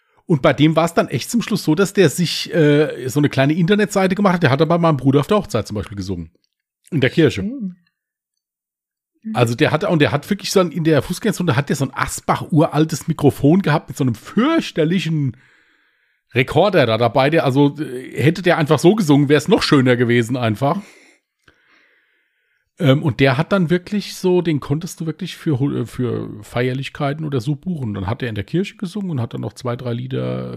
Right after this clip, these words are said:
Speaker 1: ähm, auf der Feier gesungen oder so. Das, das, der hat, war, war auch Straßenmusiker.
Speaker 2: Mhm.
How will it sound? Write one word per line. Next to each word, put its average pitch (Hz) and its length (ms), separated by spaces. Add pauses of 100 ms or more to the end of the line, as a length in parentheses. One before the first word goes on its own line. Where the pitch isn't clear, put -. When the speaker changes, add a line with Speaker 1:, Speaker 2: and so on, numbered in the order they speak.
(160)
Speaker 1:
ähm, 107 300 (1600)
auf - 140
der 101 100
Feier 165 280
gesungen 180 360
oder 160 180
so. 147 140
Das, - 320
das, - 300
der 143 260
hat, 190 180
war, 175 280
war 190 140
auch 190 160
Straßenmusiker. 104 920 (380)
Speaker 2:
Mhm. 226 260